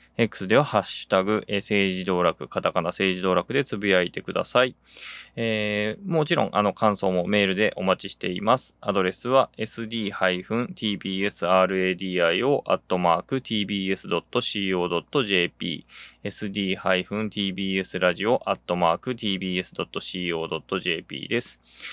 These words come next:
えー、YouTubeで、えー、ご覧の方は、チャンネル登録と高評価もよろしくお願いします。通常の配信は月曜日ということで、えー、次回は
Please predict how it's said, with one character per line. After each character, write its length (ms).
え 340
ー、 100
YouTube 300
で、 240
え 140
ー、 20
ご 140
覧 160
の 100
方 260
は、 280
チ 100
ャ 60
ン 80
ネ 120
ル 160
登 220
録 220
と 260
高 200
評 180
価 120
も 200
よ 120
ろ 100
し 100
く 180
お 80
願 280
い 40
し 140
ま 140
す。 240
通 180
常 120
の 240
配 220
信 220
は 220
月 300
曜 160
日 100
と 140
い 60
う 40
こ 100
と 80
で、 300
え 320
ー、 60
次 100
回 240
は 300